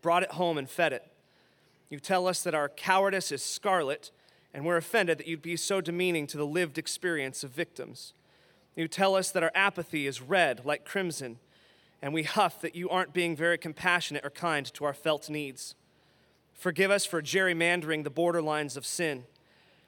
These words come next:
Forgive us for our cowardice and apathy while watching our nation redefine pregnancy as an inconvenience,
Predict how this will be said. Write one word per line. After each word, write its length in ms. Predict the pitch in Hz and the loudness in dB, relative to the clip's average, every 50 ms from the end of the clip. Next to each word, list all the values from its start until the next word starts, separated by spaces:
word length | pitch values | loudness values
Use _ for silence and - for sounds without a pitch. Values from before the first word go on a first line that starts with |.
| _ _ | _ _
Forgive 300 | - 180 156 190 208 202 | -4 -2 2 2 4 4
us 100 | 185 - | 2 0
for 140 | - 202 | 2 2
our 100 | 180 170 | 2 2
cowardice 560 | - - 185 190 190 185 180 165 156 143 - - | 2 2 2 4 4 4 4 2 0 -2 -2 -4
and 100 | 151 170 | -2 0
apathy 440 | 180 180 - 160 151 - 156 143 | 0 0 -2 -6 -10 -8 -8 -6
while 180 | 139 143 143 143 | -2 0 0 0
watching 500 | 131 160 175 185 185 - - 170 151 143 | 2 4 4 4 2 0 -2 -4 -4 -4
our 140 | - 143 151 | -4 -4 -4
nation 540 | 151 160 170 180 175 170 - 151 135 135 139 | -2 0 0 0 -2 -4 -6 -8 -8 -6 -4
redefine 500 | 165 170 170 165 - 175 165 160 160 - | -4 -2 -4 -4 -2 0 0 0 0 -2
pregnancy 640 | - - 190 190 165 160 143 - - - 156 147 | -2 0 0 0 0 -2 -6 -8 -8 -8 -6 -4
as 140 | 147 143 147 | -6 -4 -4
an 80 | 147 160 | -4 -4
inconvenience, 800 | 165 156 - 160 147 151 160 165 160 139 127 - - - - | -4 -6 -8 -10 -6 -4 -4 -4 -4 -4 -8 -10 -12 -14 -14